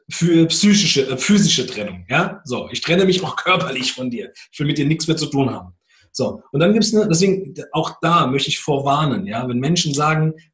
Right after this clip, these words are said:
„Trenne dich von diesem Umfeld“, heißt es nicht, dass du dich körperlich von den Menschen trennen sollst. Also,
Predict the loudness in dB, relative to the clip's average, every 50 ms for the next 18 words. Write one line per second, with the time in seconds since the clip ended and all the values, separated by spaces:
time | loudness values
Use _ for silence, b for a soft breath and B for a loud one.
0 | _ -4 -4 -2 0 2 4 4 6 4 4 4 4 4 2 0 -2 -2 -2 0
1 | 2 0 0 0 0 -2 -4 -2 0 4 6 6 6 4 2 0 -4 -4 -4 -6
2 | -8 -12 -16 -18 _ _ _ _ _ _ _ 0 2 2 2 2 0 -2 -4 -2
3 | 0 2 4 4 4 2 2 0 -2 -2 -4 -4 -4 -4 -6 -10 _ _ _ _
4 | _ _ _ -6 -2 2 2 2 4 4 4 4 4 2 0 0 -2 -4 -2 -2
5 | -2 -2 0 0 0 0 -2 -2 -6 -8 -8 -8 -6 -6 -6 -6 -8 -8 -12 -14
6 | -14 -16 -12 -6 -4 -2 0 0 0 -2 B